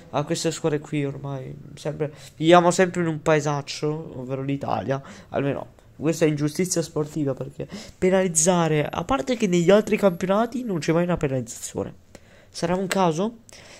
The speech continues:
Sarà un caso che in Premier League mai viene squalificata, cioè non squalificata, mai viene penalizzata una squadra? Perché?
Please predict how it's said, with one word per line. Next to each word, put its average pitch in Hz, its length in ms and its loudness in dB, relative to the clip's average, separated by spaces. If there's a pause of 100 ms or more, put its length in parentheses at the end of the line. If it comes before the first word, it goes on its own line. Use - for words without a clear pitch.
Sarà - 180 -2
un 214 60 -2
caso 247 260 6
che 190 120 6
in 170 440 -2
Premier 208 400 4
League 190 320 -2
mai 196 300 0
viene 160 560 2
squalificata, 156 840 0 (220)
cioè 175 160 4
non 156 240 2
squalificata, 143 640 -6
mai 175 200 -4
viene 160 420 -2 (460)
penalizzata 160 520 2
una 156 120 0
squadra? 151 440 -4 (800)
Perché? 185 520 0